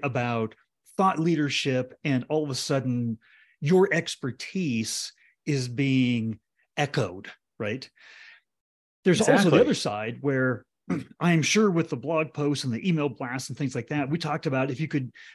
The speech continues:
Speaker 1: before we started recording here, if you could even just,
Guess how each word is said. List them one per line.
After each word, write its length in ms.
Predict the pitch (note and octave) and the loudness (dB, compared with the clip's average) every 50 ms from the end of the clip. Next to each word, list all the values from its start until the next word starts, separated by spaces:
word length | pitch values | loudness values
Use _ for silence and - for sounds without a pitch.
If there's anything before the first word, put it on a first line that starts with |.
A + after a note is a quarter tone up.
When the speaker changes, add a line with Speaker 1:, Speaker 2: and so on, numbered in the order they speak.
| _ | _
Speaker 1:
before 280 | - C#3 - - D3 C#3+ | -10 -8 -6 -4 -2 0
we 100 | C3+ C3+ | 0 0
started 280 | - - E3 C#3 B2 A#2+ | -2 -2 -2 -2 -2 -4
recording 380 | A#2+ - - G3 G#3 F#3 D3 | -4 -2 0 0 0 0 0
here, 240 | A#2+ B2+ B2+ B2 C3 - | -2 -2 -4 -4 -4 -6
if 160 | F#3+ - - | -6 -4 0
you 80 | G#3 A3 | 0 2
could 160 | - G3+ E3+ | 2 2 2
even 200 | G3+ F3+ D#3 D#3 C3 | 2 0 -2 -2 0
just, 320 | E3+ E3 - - - - | 0 0 -2 -2 -6 -10